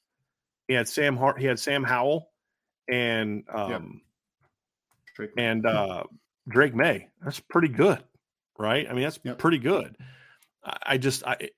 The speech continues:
Speaker 1: I don't see the personnel there. And, and I know a lot of people like Tanner Mordecai because they look at the numbers that he put up at S M U. And I'm like, "Go look at every game that kid's played against a, a, a, a Power Five team." Every s-,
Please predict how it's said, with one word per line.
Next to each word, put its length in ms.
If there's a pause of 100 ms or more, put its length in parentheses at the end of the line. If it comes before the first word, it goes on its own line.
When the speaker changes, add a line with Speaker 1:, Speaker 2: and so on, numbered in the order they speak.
Speaker 1:
I 100
don't 180
see 180
the 100
personnel 560
there. 180
And, 460
and 120
I 80
know 200
a 20
lot 240
of 60
people 320
like 240
Tanner 240
Mordecai 580
because 300
they 100
look 220
at 100
the 80
numbers 400
that 80
he 60
put 200
up 140
at 80
S 180
M 120
U. 280 (920)
And 160
I'm 100
like, 220
"Go 160
look 180
at 60
every 180
game 240
that 160
kid's 200
played 280
against 320
a, 240
a, 80
a, 260 (200)
a 80
Power 360
Five 300
team." 280 (1160)
Every 260
s-, 120